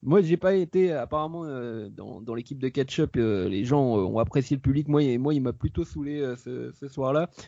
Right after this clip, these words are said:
Mais donc, le public qui commence déjà à saouler tout le monde avec des chants Scotland, hein, toutes les, toutes les deux minutes sur l'air de Goldberg. Gallows et Anderson disent qu'ils viennent, euh, quand même, donc du coup, qu'ils vont quand même participer finalement après, euh, le,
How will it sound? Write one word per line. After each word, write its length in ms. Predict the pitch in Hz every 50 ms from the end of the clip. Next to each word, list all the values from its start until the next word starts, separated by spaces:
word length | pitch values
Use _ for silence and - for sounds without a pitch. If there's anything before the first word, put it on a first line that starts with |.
| - _ - -
Mais 80 | 151 185
donc, 180 | 262 262 220
le 120 | 240 233 208
public 380 | 202 226 202 190 220 240 233 -
qui 120 | - 202 185
commence 460 | - 208 214 226 226 240 233 - -
déjà 480 | 196 185 185 175 165 190 190 190 190 185
à 40 | 180
saouler 240 | - - 185 180 180
tout 120 | - 175
le 60 | 170 180
monde 120 | 202 202
avec 160 | 185 165 151
des 120 | 147 160 156
chants 220 | - 208 196 175
Scotland, 640 | - - - 214 208 - - 170 165 165 170 185 175 143
hein, 140 | 135 139 143
toutes 180 | - - - -
les, 240 | 147 127 123 120 110 - _ _ _ _ -
toutes 180 | - - -
les 120 | 160 156 143
deux 120 | 143 143
minutes 300 | 143 143 139 151 170 165
sur 180 | - 156 135 131
l'air 180 | 135 127 127
de 120 | 131 127 127
Goldberg. 500 | 131 131 127 123 131 135 147 175 180 131 - _ _ - - - _ _ _ _ -
Gallows 200 | 147 185 214 240
et 120 | 208 220 220
Anderson 420 | 214 208 208 208 190 - - 214
disent 320 | 214 190 180 190 190 - _
qu'ils 200 | - 175 175 160
viennent, 480 | 160 156 160 208 214 214 208 202 160 - -
euh, 800 | 147 151 151 147 147 143 143 139 135 135 131 131 131 127 123 123 127
quand 100 | - 156
même, 180 | 160 165 160
donc 140 | 143 143 143
du 80 | 135 139
coup, 120 | 131 143
qu'ils 140 | 147 139 139
vont 140 | 131 135 131
quand 160 | 160 185 180
même 140 | 185 190 170
participer 580 | - 170 160 - 175 156 - 170 - 170 165
finalement 460 | - 135 139 139 131 139 143 143 143 135
après, 280 | 123 - - 135 123
euh, 220 | 120 117 107 104 104
le, 340 | 104 104 107 101 101 -